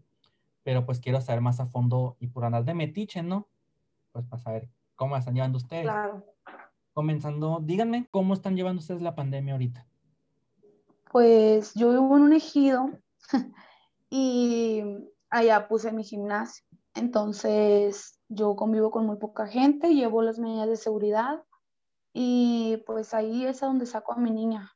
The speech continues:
Speaker 2: No es como de que pueda llevarla a cualquier parte o así. Y en vez de tenerla encerrada, pues, ahí tiene un patio, pues, grande y la saco un rato.
Speaker 1: Ok. Tania, ¿tú cómo la llevas?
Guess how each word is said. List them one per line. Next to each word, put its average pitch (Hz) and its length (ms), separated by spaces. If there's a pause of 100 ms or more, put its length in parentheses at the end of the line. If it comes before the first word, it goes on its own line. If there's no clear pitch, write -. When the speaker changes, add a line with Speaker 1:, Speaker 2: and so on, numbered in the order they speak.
(160)
Speaker 2:
No 220 140
es 214 80
como 233 360
de 208 160
que 196 320 (600)
pueda 214 240
llevarla 214 320
a 208 60
cualquier 208 360
parte 214 420
o 208 120
así. - 420
Y 226 80
en 240 60
vez 220 180
de 226 80
tenerla 226 320
encerrada, 214 500
pues, 208 200
ahí 202 360 (140)
tiene 214 180
un 220 80
patio, 214 320
pues, 202 200
grande 254 360
y 214 240
la 220 120
saco - 300
un 226 60
rato. - 240 (280)
Speaker 1:
Ok. 120 380 (360)
Tania, 143 400 (140)
¿tú 156 180
cómo 160 160
la 156 120
llevas? 151 280